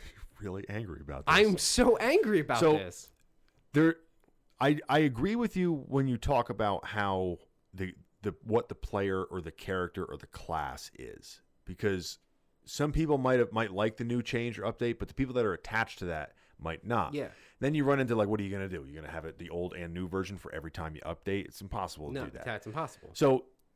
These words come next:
Speaker 1: there's two trains of thought here that I see on the side of the fence. Like, in the one side, I totally agree with you.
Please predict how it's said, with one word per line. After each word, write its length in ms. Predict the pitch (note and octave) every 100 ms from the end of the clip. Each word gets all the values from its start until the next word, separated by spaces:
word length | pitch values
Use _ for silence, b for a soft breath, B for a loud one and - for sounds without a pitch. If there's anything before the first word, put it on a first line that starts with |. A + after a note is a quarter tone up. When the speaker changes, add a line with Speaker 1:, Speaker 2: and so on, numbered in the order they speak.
| _ -
Speaker 1:
there's 200 | C#3+ -
two 200 | G#3 G3
trains 360 | - E3 A#2+
of 60 | G#2
thought 360 | - G#2+ - -
here 460 | - F#2 E2 - _
that 140 | F#2+ -
I 400 | G2 G#2 G#2 F#2 -
see 580 | - - G#2+ G2+ F#2 F2+
on 120 | - E2+
the 60 |
side 200 | - E2
of 60 | D#2
the 60 |
fence. 320 | - C#2+ - -
Like, 140 | F2+
in 80 | G#2
the 60 |
one 260 | G#2 A#2 C3+
side, 240 | C3 A2 -
I 60 |
totally 460 | - - A2+ A2 G2+
agree 240 | F2+ G2+ F#2+
with 200 | D#2+
you. 140 | -